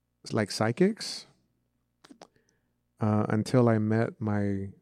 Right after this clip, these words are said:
my Reiki master. Um, I never, so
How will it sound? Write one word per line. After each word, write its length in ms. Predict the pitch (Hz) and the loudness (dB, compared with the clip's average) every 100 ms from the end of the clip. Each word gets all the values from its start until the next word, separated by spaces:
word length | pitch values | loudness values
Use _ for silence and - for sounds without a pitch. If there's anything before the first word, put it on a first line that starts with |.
| _ _ | _ _
my 140 | - 104 | -6 -4
Reiki 440 | 98 101 110 139 | 0 0 0 2
master. 580 | 135 156 - 202 190 190 _ _ _ _ _ _ _ _ _ _ _ 170 _ _ _ _ _ _ - - _ _ _ _ | 2 2 0 0 0 0 _ _ _ _ _ _ _ _ _ _ _ _ _ _ _ _ _ _ -14 -14 _ _ _ _
Um, 580 | 127 107 107 104 104 107 | 2 4 4 4 2 -2
I 160 | 110 107 | -2 -2
never, 500 | 113 117 135 127 - | 0 2 2 2 0
so 440 | - - 113 110 | -2 2 4 2